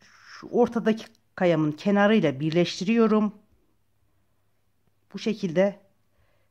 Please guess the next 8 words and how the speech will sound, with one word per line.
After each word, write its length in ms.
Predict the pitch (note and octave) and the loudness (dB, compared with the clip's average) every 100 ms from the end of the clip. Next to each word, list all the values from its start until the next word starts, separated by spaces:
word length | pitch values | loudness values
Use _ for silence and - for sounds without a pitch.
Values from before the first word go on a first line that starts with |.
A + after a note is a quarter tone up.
| - | -8
birleştiriyorum. 920 | G#3 F#3+ G#3 - A3+ A3+ G3+ A3 G#3 - _ _ _ _ _ _ _ _ | -4 -2 -2 -2 -2 0 2 0 -4 -10 _ _ _ _ _ _ _ _
Tekrar 440 | - B3+ A#3+ F3 D#3 | -8 -2 0 2 4
verdiğim 400 | G#3 G3 A3 A3 | 2 2 0 0
sayıya 400 | - A3 A3+ A#3+ | 2 2 4 4
göre 220 | G3 E3 | 4 2
sayarak 800 | - - A3 A3+ F3+ A3 - - _ - | 0 2 4 4 4 0 -4 -20 _ -16
iki 220 | - A3+ | -10 -2
tarafından 760 | G3 E3 - D#3 D#3 G3+ A3+ | 2 2 0 -2 0 0 -2